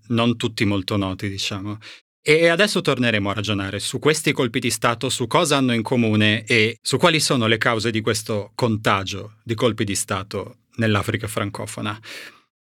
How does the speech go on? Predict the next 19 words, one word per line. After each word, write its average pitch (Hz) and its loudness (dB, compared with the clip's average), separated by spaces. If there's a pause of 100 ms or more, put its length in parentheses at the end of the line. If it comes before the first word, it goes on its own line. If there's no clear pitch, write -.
(100)
Prima 254 8
però 180 4
volevo 143 2
tornare 139 2
a 110 2
una 110 2
cosa 147 -2
che 110 -4
molto 151 4
giustamente 123 0
dicevi, 104 0
dicevi 107 0
poco 131 2
fa, 113 0 (220)
"L'Africa 135 2
non 110 2
è 104 2
un 101 -2
paese". 95 -6